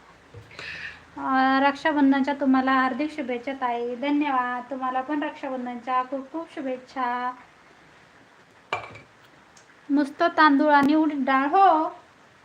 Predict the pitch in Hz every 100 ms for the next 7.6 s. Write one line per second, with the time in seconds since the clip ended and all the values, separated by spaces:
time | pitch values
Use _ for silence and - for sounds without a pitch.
0 | _ - - - _ _ - - _ -
1 | - 262 262 277 302 339 359 370 403 403
2 | 403 381 330 285 277 311 - 269 262 294
3 | 349 - - _ _ - - - - -
4 | - - - - - - - - - -
5 | - - - - - - - - - 294
6 | 294 294 294 294 302 302 311 311 302 262
7 | 262 262 254 269 269